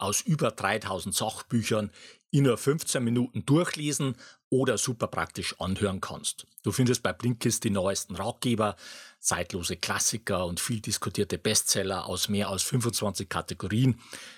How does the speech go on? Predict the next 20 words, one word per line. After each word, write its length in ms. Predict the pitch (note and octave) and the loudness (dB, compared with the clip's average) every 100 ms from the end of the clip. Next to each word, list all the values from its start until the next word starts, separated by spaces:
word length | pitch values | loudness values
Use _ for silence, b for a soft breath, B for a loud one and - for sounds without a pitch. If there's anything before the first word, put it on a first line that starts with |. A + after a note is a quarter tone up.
| B | B
wie 100 | G#2+ | -2
zum 160 | G2+ G#2+ | 0 0
Beispiel 380 | F2+ - - F2+ | -2 -2 -6 -8
Produktivität, 960 | - F2 F#2 - G2 G2 - E2+ F#2 | -6 -6 -6 -4 -4 -4 -2 -2 -2
Psychologie, 1040 | - A#2 - G2+ G2 - G#2+ G#2+ G#2+ A2 G2 | 0 -2 0 0 -2 -2 -2 0 2 2 4
Wissenschaft 720 | A#2 - A2 - F#2 G2 - | 4 4 0 0 0 -2 -6
und 100 | G2 | -6
persönliche 500 | F#2+ - G2+ G2 F#2+ | -4 0 0 0 -4
Entwicklung 480 | F2 B2 - F2+ E2 | 0 -2 0 -6 -6
und 80 | |
so 100 | C#2+ | -6
weiter. 380 | D2 D#2 B2+ C#3 B B B B B | -6 -2 -2 -2 B B B B B
Und 140 | B2 | 0
am 120 | A2+ | 2
Ende 260 | A#2+ B2+ A#2+ | 2 2 2
vieler 300 | - B2+ A2+ | 0 0 0
Titel 340 | - C#3+ - | 0 -2 0
erhältst 380 | A2+ G#2 G#2 - | 0 0 -2 -4
du 60 | G2 | -8
Tipps, 500 | - D3+ - - | 2 2 2 -2